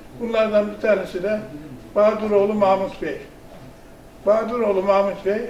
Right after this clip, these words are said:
Bardakçı'da üç katlı konağı var. Saraydan kendisine kız verilmiş. Bu nereden belli?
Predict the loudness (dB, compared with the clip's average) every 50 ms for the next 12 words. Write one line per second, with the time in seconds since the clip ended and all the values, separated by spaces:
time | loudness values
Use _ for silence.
0 | -12 -16 -20 -20 -20 -20 -20 -20 -2 0 2 2 2 4 2 2 2 2 -4 -8
1 | -2 -2 0 0 -2 -8 -14 -18 -20 -20 -20 -14 -12 -12 -10 -10 -2 0 0 0
2 | 2 -2 -8 -4 -2 -2 0 0 0 0 0 0 0 0 0 -2 -4 -10 -16 -20
3 | -20 -20 -20 -20 -20 -20 -20 -20 -20 -20 -20 -20 -20 -20 -20 -20 -20 -20 -20 -20
4 | -20 -20 -20 -20 -20 -20 -18 -4 0 0 2 2 2 2 2 0 -2 -2 0 0
5 | 0 0 0 -4 -6 -8 -8 -8 -8 -6 -6 -6 -6 -4 -2 -2 -2 -2 -2 -6
6 | -8 -10 -14 -14 -18 -20 -20 -20 -20 -20 -20 -20 -20 -20 -20 -20 -20 -20 -20 -20
7 | -20 -20 -20 -14 -10 -8 -4 0 2 2 2 4 4 2 2 2 2 2 2 2
8 | 0 -4 -6 -6